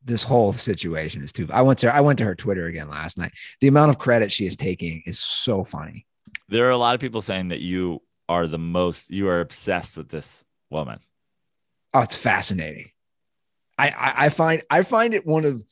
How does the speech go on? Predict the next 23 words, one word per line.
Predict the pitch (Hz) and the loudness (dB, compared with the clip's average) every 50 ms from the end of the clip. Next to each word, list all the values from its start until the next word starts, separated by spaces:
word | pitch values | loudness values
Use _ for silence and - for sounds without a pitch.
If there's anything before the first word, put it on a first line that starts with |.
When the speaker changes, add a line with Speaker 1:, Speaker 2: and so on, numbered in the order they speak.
| _ _ _ _ - | _ _ _ _ -14
Speaker 1:
the, | 120 123 131 165 170 160 170 - - _ _ _ - 120 156 - - | -8 -6 -4 -2 -2 -2 -4 -6 -8 _ _ _ -14 -14 -6 0 2
I'm | 135 147 156 | 4 4 6
just | 151 143 - | 4 2 2
gonna | 143 123 - | 2 2 2
say | - - 127 113 104 90 | 2 2 2 2 2 2
it. | 85 - _ _ _ _ _ _ _ _ _ _ - | -2 -6 _ _ _ _ _ _ _ _ _ _ -2
It's | 147 - 147 | -2 2 4
one | 165 160 | 4 4
of | 151 | 4
the | 123 | 4
best | 104 123 110 101 - | 4 2 2 0 0
stories | - 113 110 98 95 90 | -2 -2 -2 -2 -2 -4
I've | 92 90 87 | -6 -8 -8
seen | - 98 87 80 | -8 -8 -8 -8
in | 80 | -10
a | 78 78 | -12 -12
long | 78 80 80 80 - | -12 -12 -14 -14 -14
time | - 76 78 80 - _ _ | -14 -14 -14 -14 -18 _ _
because | - 113 - - 123 113 107 | -10 -6 -2 0 2 2 2
of | 104 92 | 0 -2
how | - - 107 101 | -2 0 0 0
they're | 90 90 85 | 0 -2 -6
playing. | - - 90 80 76 - - - | -8 -10 -12 -12 -14 -16 -18 -20